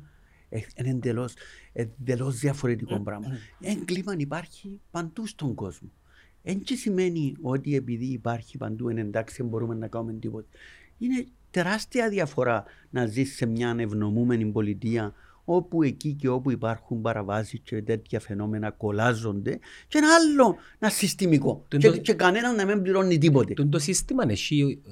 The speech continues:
Speaker 3: ονόματα.
Speaker 1: Τι
Speaker 3: Ε,
Speaker 1: ονόματα;
Speaker 3: ε... Το σύστημα είναι κάτι
Speaker 1: Όχι, το σύστημα είναι, λαλούσαμε τα μούα στη Μιτσί,
Speaker 3: Ναι, τώρα, τούν το
Speaker 1: και
Speaker 3: σύστημα
Speaker 1: διάφορες
Speaker 3: ποιο είναι
Speaker 1: που
Speaker 3: μόνο; Ας
Speaker 1: λαλούσαμε,
Speaker 3: πούμε, για,
Speaker 1: ενάντια
Speaker 3: για,
Speaker 1: στο
Speaker 3: για τα δια-,
Speaker 1: σύστημα.
Speaker 3: για τα διαβατήρια.
Speaker 1: Ε, ναι.
Speaker 3: Το θέμα
Speaker 1: Ε.
Speaker 3: είναι πάρα πολλά απλό. Ποιος
Speaker 1: Ναι.
Speaker 3: εγκρίνει τα διαβατήρια;
Speaker 1: Ποιος, αφού είπαμε,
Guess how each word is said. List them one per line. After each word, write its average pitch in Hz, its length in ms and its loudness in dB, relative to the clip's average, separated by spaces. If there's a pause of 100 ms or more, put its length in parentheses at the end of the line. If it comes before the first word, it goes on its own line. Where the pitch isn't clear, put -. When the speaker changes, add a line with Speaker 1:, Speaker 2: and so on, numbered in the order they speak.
Speaker 3:
ονόματα. 104 640 2 (760)
Speaker 1:
Τι 120 100 -4
Speaker 3:
Ε, - 20 -2
Speaker 1:
ονόματα; 104 380 -4
Speaker 3:
ε... 147 140 -14 (600)
Το 117 80 -8
σύστημα 107 640 -2
είναι 107 100 -8
κάτι 123 640 -4
Speaker 1:
Όχι, 156 160 6
το 131 140 2
σύστημα 202 380 -2
είναι, 233 100 -2
λαλούσαμε 214 380 0
τα 185 120 0
μούα 208 140 -2
στη - 160 -8
Μιτσί, 143 340 0
Speaker 3:
Ναι, - 80 0
τώρα, 135 260 4
τούν 170 140 2
το 185 80 6
Speaker 1:
και 160 100 4
Speaker 3:
σύστημα 156 140 6
Speaker 1:
διάφορες 180 200 12
Speaker 3:
ποιο 156 100 8
είναι 156 100 8
Speaker 1:
που 135 40 6 (100)
Speaker 3:
μόνο; - 20 4 (100)
Ας 151 60 0
Speaker 1:
λαλούσαμε, 214 120 4 (100)
Speaker 3:
πούμε, - 20 8
για, 170 140 6
Speaker 1:
ενάντια 190 180 8
Speaker 3:
για, 170 100 8
Speaker 1:
στο 139 100 4
Speaker 3:
για 151 80 8
τα 151 120 8
δια-, 151 160 8
Speaker 1:
σύστημα. 220 220 -2
Speaker 3:
για 143 200 4
τα 143 140 8
διαβατήρια. 139 720 6
Speaker 1:
Ε, - 40 0
ναι. 147 220 4 (240)
Speaker 3:
Το 156 80 -6
θέμα 175 220 6
Speaker 1:
Ε. 208 40 10
Speaker 3:
είναι 202 100 8
πάρα 185 200 8
πολλά 117 200 4
απλό. 110 180 -4
Ποιος - 160 0
Speaker 1:
Ναι. 139 60 6
Speaker 3:
εγκρίνει 139 200 6
τα 123 80 4
διαβατήρια; 110 560 -2 (380)
Speaker 1:
Ποιος, 156 180 -2 (100)
αφού 220 180 -4
είπαμε, 139 340 2